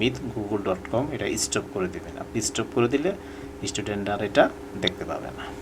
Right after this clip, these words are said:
স্টপ করে দিলাম। এখন স্টুডেন্ট আর আমার এই পেজটা দেখতে পাচ্ছে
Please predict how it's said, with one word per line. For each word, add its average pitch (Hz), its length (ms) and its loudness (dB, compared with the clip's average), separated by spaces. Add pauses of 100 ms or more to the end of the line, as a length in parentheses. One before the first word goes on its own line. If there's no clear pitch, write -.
(280)
স্টপ - 280 -4
করে 90 180 -2
দিলাম। - 220 -6 (1040)
এখন 131 200 4 (540)
স্টুডেন্ট 110 360 6 (140)
আর - 80 10 (100)
আমার 101 200 4
এই 95 100 0
পেজটা - 300 2 (280)
দেখতে 95 260 -6
পাচ্ছে - 260 0